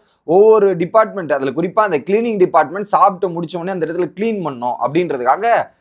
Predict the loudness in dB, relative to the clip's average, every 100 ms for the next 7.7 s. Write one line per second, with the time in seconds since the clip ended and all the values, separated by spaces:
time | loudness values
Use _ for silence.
0 | _ -6 0 0 2 0 0 0 -2 0
1 | 0 0 -6 _ 2 2 2 0 -2 0
2 | 2 2 2 2 2 -2 -6 -2 0 0
3 | 0 -2 -4 -6 -2 2 2 2 -2 -4
4 | -12 -14 -14 _ -18 -18 _ _ -6 -6
5 | -4 -6 0 2 2 0 -2 -2 -4 -4
6 | -2 -4 -2 -2 -2 -2 -2 -4 -2 -2
7 | -2 -4 -4 -6 -4 -2 -2